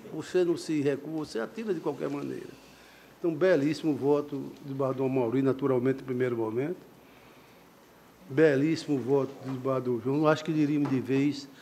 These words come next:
a partir da, de agora, essa corte vai dar um norte para o alívio dos municípios do estado do Rio Grande do Norte, para o alívio dos gestores do estado do Rio Grande do Norte. E eu devo dizer que eu acompanho totalmente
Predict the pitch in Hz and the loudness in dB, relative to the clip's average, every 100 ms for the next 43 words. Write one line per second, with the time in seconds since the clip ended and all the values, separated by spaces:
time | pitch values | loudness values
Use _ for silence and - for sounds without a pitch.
0 | - - - - 127 139 - 147 143 143 | -16 -16 -18 -10 -2 -2 2 4 6 8
1 | 139 143 139 135 139 135 139 - 147 120 | 8 4 -2 0 4 6 4 4 0 0
2 | 147 131 127 139 156 151 131 147 165 165 | -2 -2 -2 2 2 2 0 0 0 -2
3 | - - - - - - 175 185 175 165 | -14 -18 -18 -18 -18 6 10 12 12 12
4 | 247 208 202 165 156 156 127 - 190 156 | 10 8 8 6 8 6 6 4 4 4
5 | 143 - 139 131 131 131 135 127 120 131 | 2 4 2 4 0 0 0 -2 -4 -4
6 | 160 - 143 156 - 110 - - - 160 | -4 -6 -12 -14 -16 -16 -18 0 6 10
7 | 165 143 208 165 160 156 139 - 175 190 | 10 8 4 2 4 4 4 4 8 8
8 | 147 135 - 135 131 131 135 135 127 131 | 6 0 -2 -2 0 -2 0 -2 0 0
9 | 156 175 - - - - - - - 143 | 0 -4 -10 -20 -20 -20 -20 -20 0 2
10 | 147 160 147 143 143 156 165 170 170 170 | 4 4 4 4 4 2 4 2 4 2
11 | 127 - 139 143 139 139 143 - 131 120 | 2 2 2 2 0 -4 -6 -6 -6 -4
12 | 127 127 | -2 -4